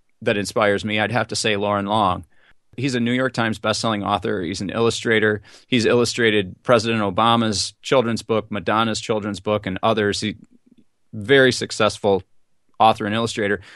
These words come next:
that's created his own series, the Otis series, uh, about a friendly tractor. And, uh, I actually discovered those while I was searching for that, uh,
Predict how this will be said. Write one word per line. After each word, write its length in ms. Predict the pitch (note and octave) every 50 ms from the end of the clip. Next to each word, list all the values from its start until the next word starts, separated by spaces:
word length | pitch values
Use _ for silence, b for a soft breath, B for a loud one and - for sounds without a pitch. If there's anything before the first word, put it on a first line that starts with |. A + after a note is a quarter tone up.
| B B
that's 260 | - B2+ A#2+ - - - - _ _ _ _ _ _
created 400 | - - D3+ C#3 C3+ C#3 C#3 B2+
his 180 | B2+ C3 A2+ A#2
own 340 | B2+ C#3 C3 B2 A#2 G#2 - _ _ _ _ _ _
series, 420 | - - B2+ A2+ G#2+ G#2 G#2+ - -
the 120 | A#2+ G#2
Otis 300 | - A#2+ C#3 C3+ A#2+ -
series, 440 | - - G#2+ G2 F#2+ F#2+ G2 - - -
uh, 280 | - F#2+ F#2+ F#2+ F#2 D#2
about 240 | - G#2 F#2+ G#2+ G2+
a 40 | G2
friendly 380 | - - A#2+ A2 G#2 G2+ G2 F#2
tractor. 520 | - - A#2 A2+ A#2+ - - F2 F2+ b b b b b b b
And, 360 | - G2+ G#2+ G#2+ G#2+ G#2 G#2 G#2+
uh, 280 | G#2+ G#2 G#2 G#2 F2+ - - - - E2 - - -
I 140 | G#2+ A2+ A#2+
actually 640 | B2 B2 A#2 - A#2+ A#2 G#2+ G#2 G#2 G2 F#2 - _ -
discovered 500 | - G#2+ - - - C#3 C#3 C#3+ B2 G2
those 280 | G#2 G2+ G2+ G2+ G2+ -
while 260 | G#2 G#2+ A2 A2+ G#2+
I 120 | G2+ G2+
was 140 | G2+ G2+ G2
searching 480 | - - C3+ B2+ B2+ - A#2+ G2 G2 F#2
for 340 | - - - G#2 G2+ G2 F#2+
that, 360 | F#2+ G2 G2+ G2+ F#2+ - -
uh, 280 | G#2+ G2+ F#2+ F#2 F#2